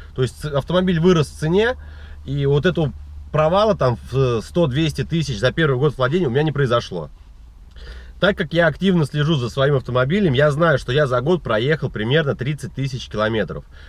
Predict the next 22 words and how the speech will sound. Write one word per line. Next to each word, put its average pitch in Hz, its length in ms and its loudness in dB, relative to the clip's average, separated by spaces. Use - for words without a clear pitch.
Таким 202 300 0
образом, 160 420 2
при 127 140 -4
цене 165 340 0
триста 160 460 -2
тысяч 143 400 -4
рублей, 127 240 -2
потраченных 120 580 -4
на 131 140 0
автомобиль, 127 640 -2
и 127 80 -8
тридцать 156 400 -4
тысяч 127 280 -6
километров 123 300 -4
пробега, 135 460 -2
цена 151 320 2
одного 127 420 0
километра 135 500 -2
составляет 117 640 -2
ровно 135 300 0
десять 101 400 -6
рублей. 92 400 -6